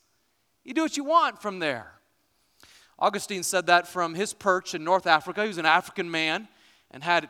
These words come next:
huge influence, again, in the church, but, but this was the beginning point, that you, you get your priorities right. The rest takes care of itself.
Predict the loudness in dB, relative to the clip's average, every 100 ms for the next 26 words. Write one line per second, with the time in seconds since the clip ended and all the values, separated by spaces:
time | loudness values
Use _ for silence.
0 | -14 -4 0 0 -2 -4 -6 -6 -8 -8
1 | -4 0 0 -2 -8 0 2 2 -4 0
2 | 0 0 -6 -4 -6 -6 -10 -8 -8 -8
3 | -8 -8 -8 -12 -14 -10 -12 -12 -10 -8
4 | -4 -4 -4 -20 -14 -2 -2 0 -8 0
5 | 2 4 4 4 0 -4 -6 2 4 4
6 | 0 -8 -8 -8 _ _ _ _ _ _
7 | _ _ _ _ _ _ _ _ _ -8
8 | 0 8 8 8 4 -6 -10 -14 _ -14
9 | -12 -12 -8 -2 0 -2 -6 _ _ _
10 | _ -18 -14 -12 -12 -14 -20 _ -20 _